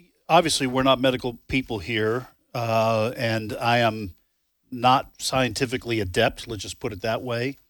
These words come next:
My preferences are on the historical, political science side of things, words, not, uh, formulas or chemicals or any of that kind of thing. But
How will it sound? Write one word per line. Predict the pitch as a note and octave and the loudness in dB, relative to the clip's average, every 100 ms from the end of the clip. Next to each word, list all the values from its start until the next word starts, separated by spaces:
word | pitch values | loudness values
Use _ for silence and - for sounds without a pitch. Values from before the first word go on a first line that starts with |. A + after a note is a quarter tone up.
| _ _ - _ - G#2 | _ _ -20 _ -14 -4
My | A2 | -4
preferences | G#2 - B2 A#2+ A2 - A#2 A2 | -4 -4 -4 -4 -6 -6 -6 -4
are | A2 | 2
on | A2 A2 | 2 2
the | G#2 G#2 G#2 G2+ | 0 -4 -4 -6
historical, | F2 G#2 - A#2 A2+ A#2 B2+ B2+ | -6 -8 -4 0 0 0 -2 -6
political | A#2+ A#2 A2+ A2 G#2+ | -6 -6 -6 -6 -8
science | - A#2+ B2 A#2 - - _ _ _ - | -2 -2 -2 -4 -8 -12 _ _ _ -8
side | - A#2 A#2 | 0 2 2
of | G#2+ | 0
things, | A#2 | -6
words, | A2 A#2+ A#2+ C3+ A#2+ - - _ _ _ - | 4 6 8 4 0 -6 -10 _ _ _ -4
not, | A2+ A2+ - | -2 -2 -4
uh, | A#2 A2 | 0 0
formulas | G2+ C3 A#2+ A#2 A#2 B2+ A#2+ | -2 0 0 0 -2 -2 -2
or | G#2+ G#2 | -4 -4
chemicals | - B2 A#2+ B2 B2+ A#2+ G#2+ | -4 -4 -4 -6 -6 -6 -6
or | G#2 | -6
any | A2+ A2+ | -6 -4
of | |
that | A2+ A2+ | -4 -4
kind | A#2 G#2+ | -6 -8
of | F#2 | -6
thing. | A2 G#2+ | -8 -6
But | A2 A2 | -6 -8